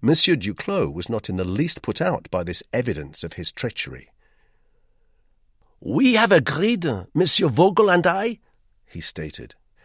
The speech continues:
that the commissaire of police should be called in. Five thousand francs?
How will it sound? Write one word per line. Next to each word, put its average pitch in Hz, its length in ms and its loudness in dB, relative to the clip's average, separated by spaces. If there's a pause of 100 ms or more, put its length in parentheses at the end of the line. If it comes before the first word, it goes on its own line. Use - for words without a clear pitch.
(160)
that 170 240 2
the 165 100 4
commissaire 226 640 6
of - 260 0
police 196 540 4
should - 480 4
be 233 120 0
called 202 320 4
in. 156 360 6 (1700)
Five - 540 2
thousand 170 560 2
francs? 190 580 0